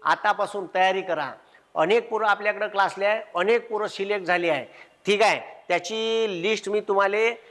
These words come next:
ठीक आहे, दाखवतोच. हे बा, ठीक आहे, आपल्या क्लासले फुल गर्दी राहते, त्याच्यामुळे काही विषय नाही. तुम्ही या, ठीक आहे. हे सिलेक्ट झालेल्या पोरायचं, ठीक आहे, काही भिकारचोट Facebook, YouTube-वर कमेंट्स करते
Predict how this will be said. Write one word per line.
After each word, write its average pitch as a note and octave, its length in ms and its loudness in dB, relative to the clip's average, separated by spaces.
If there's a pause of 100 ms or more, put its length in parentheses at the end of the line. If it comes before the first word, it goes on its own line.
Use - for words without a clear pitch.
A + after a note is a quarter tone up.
(140)
ठीक F#3+ 140 2
आहे, D#3 180 4
दाखवतोच. E3+ 720 0
हे E3+ 80 -2
बा, A3 200 2 (360)
ठीक F#3 140 0
आहे, E3+ 100 4
आपल्या F#3+ 400 -2
क्लासले G3 460 0
फुल G#3+ 340 -2
गर्दी G3 360 2
राहते, G#3 380 2 (260)
त्याच्यामुळे G3 500 0
काही G3 200 0
विषय G3+ 340 0
नाही. F3 200 0
तुम्ही F3 360 -4
या, G#3 280 4 (320)
ठीक F3+ 120 -4
आहे. F3+ 100 4
हे G3 80 0
सिलेक्ट F#3+ 360 0
झालेल्या G3+ 380 2
पोरायचं, G3+ 640 0 (260)
ठीक F#3+ 120 2
आहे, F3+ 160 4
काही F3+ 260 -2
भिकारचोट G3+ 720 0 (280)
Facebook, F#3+ 360 -2
YouTube-वर G#3 500 2
कमेंट्स G#3 440 2
करते G#3+ 640 0